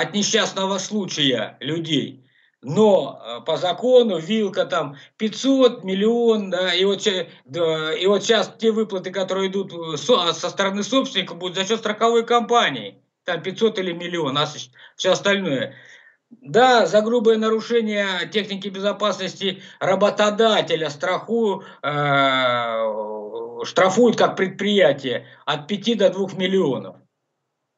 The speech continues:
Но я не буду повторять, но, у, если бы жизнь человеческая оценивалась как минимум миллион долларов, да, каждая, и это шло бы за, за счет прибыли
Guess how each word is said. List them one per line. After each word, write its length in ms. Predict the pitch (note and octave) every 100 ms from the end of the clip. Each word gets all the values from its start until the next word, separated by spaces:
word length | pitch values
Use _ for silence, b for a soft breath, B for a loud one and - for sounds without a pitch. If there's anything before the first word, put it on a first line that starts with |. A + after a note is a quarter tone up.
| _
Но 120 | D#3+
я 160 | G3 G3
не 120 | G3+
буду 240 | G3 F#3+
повторять, 520 | F#3+ F3+ G#3 G#3 G3 F#3
но, 320 | F3+ F3 E3
у, 440 | E3+ E3 D#3+ D#3
если 320 | E3 F#3 E3+
бы 120 | F#3 F#3+
жизнь 220 | G3+ F3+
человеческая 540 | F3+ F3+ F3 C#3+ F3+
оценивалась 600 | F3 F#3+ F3+ E3+ E3 D3+
как 200 | E3 -
минимум 280 | F3+ E3+ E3+
миллион 340 | F3 F3 E3+
долларов, 440 | F#3+ G3+ F3 C#3 C3
да, 140 | D#3+
каждая, 580 | D#3+ C#3 A#2 A2+ G2+ - _ _ _ _ _ _ _ _ b _ -
и 80 | G3+
это 240 | G3 G3
шло 240 | - G#3+ F#3
бы 120 | E3+
за, 220 | F3+ D#3+
за 160 | E3 F3+
счет 240 | F3 -
прибыли 720 | G3 G#3+ E3 D#3 C#3 B2 -